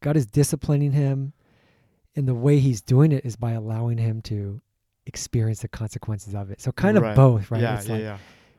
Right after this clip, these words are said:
Speaker 1: there are things that, David, you got set in motion that, hey, that's, that's how this life works.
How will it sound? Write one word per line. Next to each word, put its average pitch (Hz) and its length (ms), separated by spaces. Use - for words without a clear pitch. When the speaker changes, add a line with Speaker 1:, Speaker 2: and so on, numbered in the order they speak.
Speaker 1:
there 139 200
are 131 60
things 156 280
that, 131 160
David, 139 320
you 135 80
got 131 240
set 135 160
in 131 100
motion 127 440
that, 113 220
hey, 123 420
that's, - 400
that's 139 220
how 151 160
this 131 240
life 123 300
works. - 560